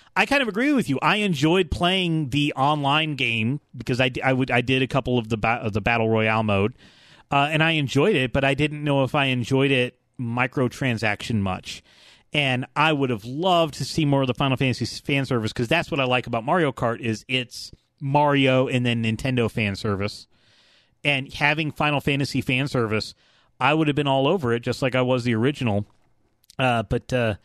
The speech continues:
not, not at this price. And people speak with their wallets. The market speaks. That's why we're getting G T A Plus. That's why we're getting more live service games. People are speaking with their wallets, so I'm not gonna let my wallet add to the voice.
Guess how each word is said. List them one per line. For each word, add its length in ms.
not, 320
not 560
at 240
this 440
price. 400
And 220
people 360
speak 440
with 120
their 140
wallets. 380
The 100
market 380
speaks. 380
That's 180
why 100
we're 100
getting 240
G 180
T 220
A 80
Plus. 520
That's 200
why 140
we're 140
getting 480
more 240
live 300
service 320
games. 320
People 260
are 40
speaking 320
with 120
their 120
wallets, 340
so 100
I'm 160
not 120
gonna 200
let 180
my 200
wallet 520
add 280
to 120
the 80
voice. 520